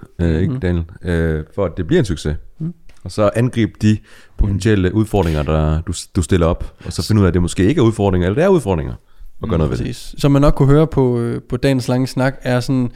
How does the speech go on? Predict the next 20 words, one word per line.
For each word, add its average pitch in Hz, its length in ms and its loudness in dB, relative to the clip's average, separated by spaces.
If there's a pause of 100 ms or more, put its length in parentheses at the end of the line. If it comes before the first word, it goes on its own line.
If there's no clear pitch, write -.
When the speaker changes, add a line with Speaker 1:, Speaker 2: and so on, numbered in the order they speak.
(1000)
Speaker 2:
det 147 120 4
er 143 80 2
ikke 156 160 0
bare 143 140 4
at 147 80 2
sætte 175 220 0
sig 147 100 2
ned 143 220 2 (140)
i, 131 280 0
øh, 123 160 0
to 160 200 0
minutter 135 260 2
og 127 60 0
sige, 127 220 -4
"Jeg 123 80 2
vil 123 80 -4
gerne 120 120 -4
tabe 117 200 -6
mig." 120 80 -14 (320)
Speaker 1:
Mm. 110 40 -18